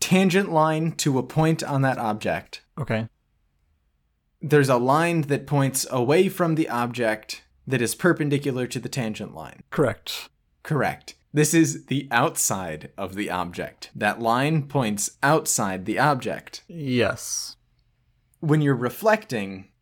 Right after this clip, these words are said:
Speaker 1: the light hits that point and then turns toward the outside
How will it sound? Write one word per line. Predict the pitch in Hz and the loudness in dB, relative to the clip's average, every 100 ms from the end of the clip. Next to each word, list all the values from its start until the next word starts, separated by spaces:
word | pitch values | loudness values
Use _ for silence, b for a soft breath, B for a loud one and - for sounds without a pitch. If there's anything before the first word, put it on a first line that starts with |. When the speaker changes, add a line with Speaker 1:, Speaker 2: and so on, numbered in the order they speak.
| - | -10
Speaker 1:
the | 143 139 | -2 0
light | 135 123 117 _ _ | 2 0 -4 _ _
hits | - 202 - | 0 0 0
that | 175 160 | 0 0
point | - 135 117 113 _ _ _ _ | -2 -4 -4 -6 _ _ _ _
and | 143 143 | 0 2
then | 139 135 131 | 2 2 0
turns | 147 139 131 123 113 - - - _ _ _ _ | 0 0 2 -2 -2 -6 -8 -12 _ _ _ _
toward | - - 147 185 180 | -14 0 4 4 4
the | 160 156 | 0 -2
outside | 139 139 - 135 123 117 110 | -2 -2 -4 -4 -2 -4 -8